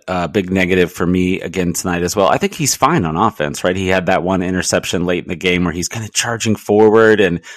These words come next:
he made a really good run and made a good pass from there. But he was getting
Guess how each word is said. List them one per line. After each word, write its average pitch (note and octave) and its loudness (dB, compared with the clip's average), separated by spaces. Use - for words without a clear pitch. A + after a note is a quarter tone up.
he G#2 0
made G#2+ 6
a G#2+ 4
really G#2 4
good F#2 2
run G2 2
and F2+ -2
made F#2+ -2
a F#2+ -2
good F#2+ -4
pass F#2+ -2
from F#2+ 0
there. G2 2
But A2 2
he - -4
was A2 0
getting F2 -4